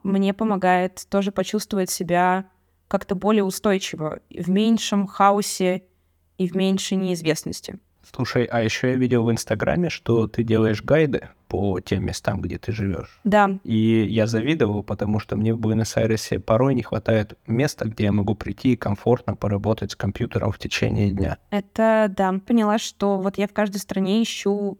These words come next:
Speaker 1: сразу же, вот я как только приезжаю, я смотрю, где поработать можно, и очень быстро <laughs> активизирую эти поиски, и, конечно же, в какую картинную галерею сходить.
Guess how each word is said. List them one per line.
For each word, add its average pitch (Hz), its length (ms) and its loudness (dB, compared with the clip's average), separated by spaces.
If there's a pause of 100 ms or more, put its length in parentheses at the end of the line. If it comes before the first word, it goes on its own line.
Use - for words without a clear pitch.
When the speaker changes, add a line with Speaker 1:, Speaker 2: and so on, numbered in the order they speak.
Speaker 1:
сразу 214 420 2
же, 190 100 0
вот 180 140 -2
я 196 140 2
как - 120 -10
только 220 260 0
приезжаю, 196 580 0
я 185 100 0
смотрю, 208 400 0
где 202 260 0
поработать 196 640 0 (180)
можно, 170 440 -2 (160)
и 202 360 0
очень 214 320 2
быстро 196 480 2 (100)
<laughs> - 420 2
активизирую 208 640 2
эти 190 120 -4
поиски, - 480 0
и, 220 480 0
конечно 208 400 0
же, 185 240 -2
в - 60 -10
какую 202 260 0
картинную 190 420 0
галерею 180 320 0
сходить. 156 420 -8